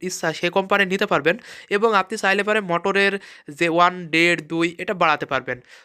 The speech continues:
তো আমরা ওয়ান হর্স পাওয়ারের মোটর দিচ্ছি সাথে। আপনি যদি বলেন যে ভাই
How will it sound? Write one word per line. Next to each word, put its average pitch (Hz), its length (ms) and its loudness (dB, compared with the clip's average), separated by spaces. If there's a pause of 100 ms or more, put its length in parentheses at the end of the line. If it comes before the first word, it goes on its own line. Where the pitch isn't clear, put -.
(100)
তো - 80 -4
আমরা 165 300 2
ওয়ান 185 240 4
হর্স 175 120 -6
পাওয়ারের 180 280 2
মোটর 165 320 -2
দিচ্ছি 196 200 -8
সাথে। 175 240 -2
আপনি 190 300 0
যদি 180 160 4 (200)
বলেন 165 340 2
যে 165 100 0
ভাই 156 180 0